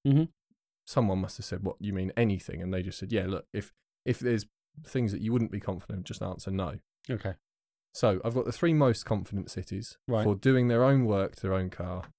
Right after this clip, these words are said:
Speaker 2: and then we've got the three least confident.
Speaker 1: Okay.
Speaker 2: Uh,
Speaker 1: Most confident.
Speaker 2: Now, do you want any clue? So listeners, obviously, by,
Speaker 1: I'll
Speaker 2: by
Speaker 1: ask,
Speaker 2: all
Speaker 1: I,
Speaker 2: means.
Speaker 1: can I ask a question per guess?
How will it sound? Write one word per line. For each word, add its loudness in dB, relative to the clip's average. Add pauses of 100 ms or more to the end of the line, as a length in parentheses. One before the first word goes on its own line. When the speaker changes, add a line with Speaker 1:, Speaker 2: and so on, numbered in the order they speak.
(120)
Speaker 2:
and -2
then 2
we've 0
got -8
the -6
three -4 (120)
least -4 (200)
confident. -8 (260)
Speaker 1:
Okay. -2 (840)
Speaker 2:
Uh, 0
Speaker 1:
Most 2
confident. -2
Speaker 2:
Now, 6
do 0
you 6
want 4
any 0
clue? 0
So 4
listeners, 2 (140)
obviously, 0
by, 2
Speaker 1:
I'll 6
Speaker 2:
by 6
Speaker 1:
ask, 4
Speaker 2:
all 6
Speaker 1:
I, 6
Speaker 2:
means. -4
Speaker 1:
can 2
I 4
ask 0
a 4
question -4
per -2
guess? -8